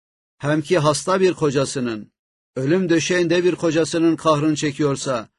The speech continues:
ve de ona varis olmaktan yana can atıyor, can veriyorsa, e, bu kadına düşen ne? Eğer diyorsa ki, "Ben bunun varisi olmak istiyorum, bu benim için her şeydir." diyorsa,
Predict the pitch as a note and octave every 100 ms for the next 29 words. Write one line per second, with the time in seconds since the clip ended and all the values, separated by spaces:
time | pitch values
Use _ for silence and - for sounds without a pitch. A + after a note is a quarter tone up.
0 | _ _ - D3+ D#3+ E3+ E3+ E3+ D3+ D3+
1 | D#3+ F3 - E3 D#3 E3 D#3+ - E3 E3+
2 | E3 D#3+ D#3 - D#3+ F#3+ F3 D3+ D#3 C#3+
3 | A#2+ G#2 _ _ A2 B2+ G3+ A#3 G#3 F3+
4 | F3 D3+ E3 E3+ G#3+ - _ _ _ _
5 | - D3 C#3+ E3 D#3+ D3 D#3+ D#3+ C#3+ D3
6 | E3 D#3 C#3+ D3 - _ _ _ - D3+
7 | F3+ F3 D#3 F3+ D#3+ G3 E3 F3 C#3+ -
8 | _ _ - E3 F3+ D#3+ F3 F3+ E3 E3
9 | E3+ E3 E3 F3 D#3 E3 D3+ - D3+ D3
10 | C#3 B2 _ - E3 D#3 F3 F3+ E3 F3+
11 | D#3+ F#3 G#3+ F3+ E3 C#3+ C#3+ C3 C#3+ C#3
12 | D#3 F3